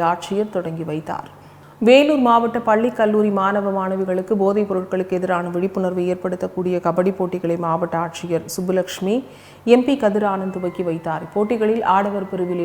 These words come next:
ஏழு அணிகளும், பெண்கள் பிரிவில் ஏழு அணிகள் பங்கேற்றனர். இதில் மண்டல குழு தலைவர் புஷ்பலதா, ஒன்றிய குழு தலைவர் வேல்முருகன், விளையாட்டு அலுவலர் சுப்பிரமணி, கவுன்சிலர் விமலா, விளையாட்டு ஆய்வாளர் சரஸ்வதி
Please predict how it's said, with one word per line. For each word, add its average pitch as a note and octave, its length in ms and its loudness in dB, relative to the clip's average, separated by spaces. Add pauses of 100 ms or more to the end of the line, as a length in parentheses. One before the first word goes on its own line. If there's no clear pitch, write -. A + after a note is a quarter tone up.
ஏழு F3 160 -2
அணிகளும், F#3+ 480 -2
பெண்கள் A3 340 0
பிரிவில் F#3+ 380 0
ஏழு F3 260 -2
அணிகள் G3+ 320 -2
பங்கேற்றனர். E3+ 640 -6 (500)
இதில் B3 260 6
மண்டல C4 360 4
குழு G#3+ 180 -2
தலைவர் G3+ 320 -2
புஷ்பலதா, G3 540 2 (140)
ஒன்றிய F#3+ 280 -4
குழு F3+ 220 -2
தலைவர் F3 320 0
வேல்முருகன், F#3 560 0
விளையாட்டு F#3 460 4
அலுவலர் F3 420 0
சுப்பிரமணி, F#3 420 -2 (120)
கவுன்சிலர் F3+ 520 -4
விமலா, F3 300 2 (520)
விளையாட்டு B3+ 420 6 (100)
ஆய்வாளர் F#3+ 480 0
சரஸ்வதி G3 440 -2